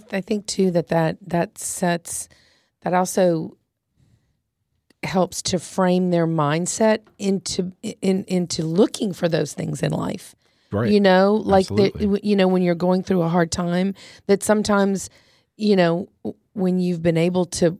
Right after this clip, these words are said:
Speaker 1: walk through enough of those scenarios and come to the, you know,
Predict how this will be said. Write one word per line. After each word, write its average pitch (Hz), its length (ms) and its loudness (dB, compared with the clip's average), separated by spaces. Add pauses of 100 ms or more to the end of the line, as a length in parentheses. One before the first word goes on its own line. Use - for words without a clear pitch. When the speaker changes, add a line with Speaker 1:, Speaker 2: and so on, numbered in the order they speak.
Speaker 1:
walk 175 400 0
through 190 240 0
enough 175 260 0
of 170 60 0
those 156 180 2
scenarios 165 920 2
and 160 200 -6
come 208 340 -2
to 185 120 -4
the, 151 300 -4 (400)
you 190 80 -2
know, 175 200 2